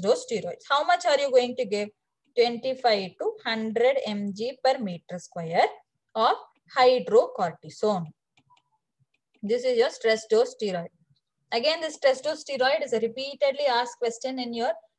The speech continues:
practicals and viva voce. So important to remember when you are going to give a stress dose steroid. Vigabatrin, when you are going to give, what are you going to monitor? You are worried about vision. All right.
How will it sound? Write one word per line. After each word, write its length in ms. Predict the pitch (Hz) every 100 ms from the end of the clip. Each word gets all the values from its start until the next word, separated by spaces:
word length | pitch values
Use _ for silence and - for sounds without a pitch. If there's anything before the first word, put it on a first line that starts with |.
| _
practicals 560 | 220 233 - 254 226 220
and 160 | 247
viva 300 | 208 190 180
voce. 240 | 175 175 - 381 - _ _
So 140 | 185 -
important 580 | 247 254 262 233 196
to 80 | 226
remember 380 | 240 214 202 208 349
when 240 | 208 262 320
you 140 | 392 349 - _ _ -
are 140 | 214
going 260 | 208 226 226
to 100 | 214
give 180 | 202 196
a 160 | 214
stress 360 | 370 - 226 -
dose 280 | 185 190 - -
steroid. 220 | 190 - _ _ _ _ _ _ _ _ _
Vigabatrin, 680 | 214 359 403 415 359 330 349 349
when 80 |
you 80 | 302
are 80 | 285
going 220 | 285 294
to 80 | 302
give, 140 | 320
what 200 | 294 277
are 100 | 311
you 80 | 294
going 220 | 262 247
to 80 | 254
monitor? 480 | 240 226 214 226 226
You 180 | 220 240
are 160 | 247 240
worried 340 | 220 220 269
about 220 | 240 226 427 - _ _ _ _ -
vision. 300 | 220 220 - _ _ _ _
All 160 | 220 240
right. 160 | 359